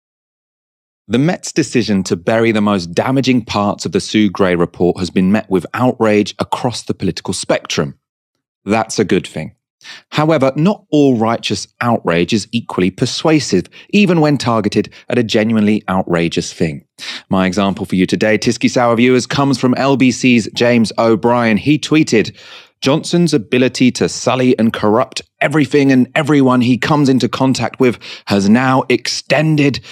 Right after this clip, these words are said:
to the Metropolitan Police. It's extended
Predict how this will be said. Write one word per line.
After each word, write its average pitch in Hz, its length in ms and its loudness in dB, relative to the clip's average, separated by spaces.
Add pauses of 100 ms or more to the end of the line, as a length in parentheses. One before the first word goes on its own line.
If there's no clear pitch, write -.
(140)
to - 80 -4
the 107 80 2
Metropolitan 117 1080 -2 (100)
Police. 123 520 2
It's - 220 -6
extended 180 920 0